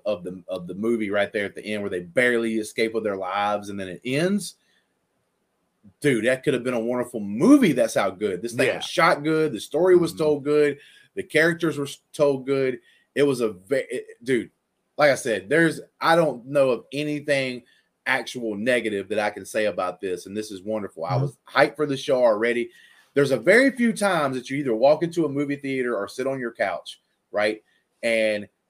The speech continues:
Speaker 1: at home to watch anything that you've already kinda hyped for, and it lives up to that hype. Like, it truly lives up to it, but I actually think this surpassed it to me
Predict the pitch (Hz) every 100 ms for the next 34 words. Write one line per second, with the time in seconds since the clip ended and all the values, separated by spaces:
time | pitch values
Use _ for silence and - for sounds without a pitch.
0 | - 117 117 131 131 117 104 98 104 120
1 | 110 - 104 95 101 92 92 92 98 85
2 | 123 127 123 127 113 98 107 98 - 92
3 | 85 82 _ _ 110 110 104 131 131 117
4 | 120 - 104 95 76 98 78 - 95 101
5 | 104 - 170 147 131 131 123 127 131 -
6 | 151 120 104 - 135 131 - 113 - 117
7 | 104 113 113 117 - - 110 110 - -
8 | - 90 78